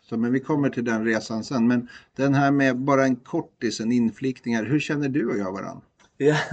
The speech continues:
Speaker 1: Ja. Vill du
Speaker 2: Vi
Speaker 1: berätta det?
Speaker 2: Absolut.
Speaker 1: Ja.
Speaker 2: Vi, vi är ju arbetskollegor, jag och Bosse då.
Speaker 1: Ja.
Speaker 2: Eh, här på, eh, vi jobbar i Torshälla utanför Eskilstuna. Eh, och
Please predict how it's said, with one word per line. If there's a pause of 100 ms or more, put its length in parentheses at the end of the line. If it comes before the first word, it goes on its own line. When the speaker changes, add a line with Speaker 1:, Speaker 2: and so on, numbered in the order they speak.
(100)
Speaker 1:
Ja. (280)
Vill
du
Speaker 2:
Vi
Speaker 1:
berätta
det? (240)
Speaker 2:
Absolut.
Speaker 1:
Ja.
Speaker 2:
Vi,
vi
är
ju
arbetskollegor,
jag
och
Bosse
då. (320)
Speaker 1:
Ja.
Speaker 2:
Eh,
här
på,
eh,
vi
jobbar
i
Torshälla (240)
utanför
Eskilstuna. (480)
Eh,
och